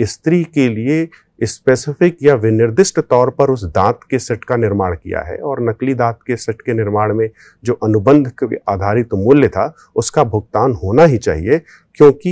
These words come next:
यह दांत को बेचने की संविदा थी। न्यायालय ने इसको दांत को बेचने की संविदा माना और न्यायालय ने इस बात पर जोर दिया कि किसी भी संविदा में हमें उस संविदा का अंत देखना चाहिए। यदि किसी संविदा का अंत या परिणाम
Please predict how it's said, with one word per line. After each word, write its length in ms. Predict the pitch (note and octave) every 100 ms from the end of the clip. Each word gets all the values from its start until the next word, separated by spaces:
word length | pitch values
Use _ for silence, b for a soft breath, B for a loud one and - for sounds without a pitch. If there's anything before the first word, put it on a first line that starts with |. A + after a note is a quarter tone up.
| D#3
यह 180 | B2+ B2
दांत 380 | G#2+ A2 A#3 -
को 140 | - E3
बेचने 440 | G#2+ G#2 - G#2+
की 160 | G#2 F#3+
संविदा 560 | - F2+ D#2 E2+ F2 D#2+
थी। 260 | - E2 - b b b A#2+
न्यायालय 340 | D3 E3+ G3
ने 240 | F#3+ F#3 - - _
इसको 400 | D3+ - - E3 - -
दांत 240 | G#2 C3+ -
को 140 | - D3+
बेचने 480 | F2+ G#2 F#2+ D3+ G3+
की 140 | F#3
संविदा 420 | - A2 G2+ F2+ D#2+
माना 280 | D#3+ F#2+
और 180 | D#3+ E3+
न्यायालय 300 | D3 C3 D#3+
ने 100 | F3
इस 120 | F3+
बात 220 | D#3+ B2+ -
पर 100 | F#2+
जोर 240 | G2 F2+
दिया 220 | E2+ G2+ D#3 b b b D#3
कि 80 | D3+
किसी 420 | - B2+ - F#3+
भी 160 | F#3 F3+
संविदा 600 | - B2+ A#2+ A#2+ D3+ E3
में 160 | F3 D#3
हमें 400 | A2 A#2 D#3+ D#3+ -
उस 200 | D3+ -
संविदा 500 | B2 A#2 A2 A#2 D3
का 140 | F#3
अंत 520 | F3+ _ A2 D3+ D#3 G#2+
देखना 420 | F#2 F2 F2+ E2
चाहिए। 400 | - D#2 D#2 - b b -
यदि 260 | A#2 C3 E3+
किसी 300 | B2+ - D#3
संविदा 540 | - A2+ A2+ A2+ C3+
का 140 | C#3 C#3
अंत 460 | - F2 B2+ - D3+
या 180 | D3+
परिणाम 720 | D#3+ - G2 F#2+ A2+ E2+ B2